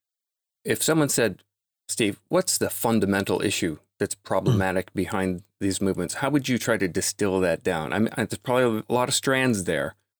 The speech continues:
Speaker 2: Yeah, the one that I, that's a really good question because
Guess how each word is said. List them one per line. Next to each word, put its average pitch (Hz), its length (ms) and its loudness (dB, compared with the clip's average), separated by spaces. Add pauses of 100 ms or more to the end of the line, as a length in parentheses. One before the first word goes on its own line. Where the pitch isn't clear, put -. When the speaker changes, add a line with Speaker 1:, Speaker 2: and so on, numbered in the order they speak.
(120)
Speaker 2:
Yeah, 160 260 2
the 147 140 2
one 185 280 4
that 170 120 2
I, 143 180 2 (360)
that's 170 200 0
a 151 80 4
really 160 160 4
good 139 180 0
question 165 380 0
because 123 480 0